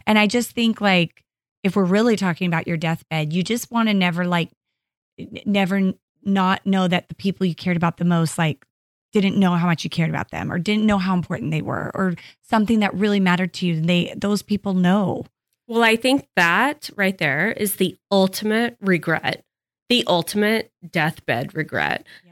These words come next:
Speaker 2: Like, that someone you love didn't know how you really felt
Speaker 1: Right.
Speaker 2: about them.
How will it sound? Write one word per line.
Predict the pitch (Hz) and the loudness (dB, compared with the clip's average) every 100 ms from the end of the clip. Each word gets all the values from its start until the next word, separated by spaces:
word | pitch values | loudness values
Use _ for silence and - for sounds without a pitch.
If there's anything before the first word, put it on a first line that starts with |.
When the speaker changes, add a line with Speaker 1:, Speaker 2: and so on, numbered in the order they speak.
| 175 | -2
Speaker 2:
Like, | 196 175 165 - | 2 2 0 0
that | 190 - | 0 0
someone | - 208 202 220 220 208 | 0 2 2 2 2 2
you | 185 | 2
love | 170 165 156 143 156 208 269 277 - _ _ _ _ _ _ _ _ - | 0 -2 -2 -2 -2 0 -2 -6 -14 _ _ _ _ _ _ _ _ -6
didn't | 180 196 214 | -2 0 -2
know | 185 160 151 165 196 | 0 0 0 0 0
how | 185 | 0
you | 175 160 | 0 0
really | 151 160 165 156 156 | -2 -4 -2 -2 -2
felt | 160 - - 85 90 - - 165 | -4 -8 -8 -8 -8 -10 -12 -12
Speaker 1:
Right. | 160 - | -12 -10
Speaker 2:
about | 156 - - | -8 -8 -12
them. | - - 208 | -12 -10 -10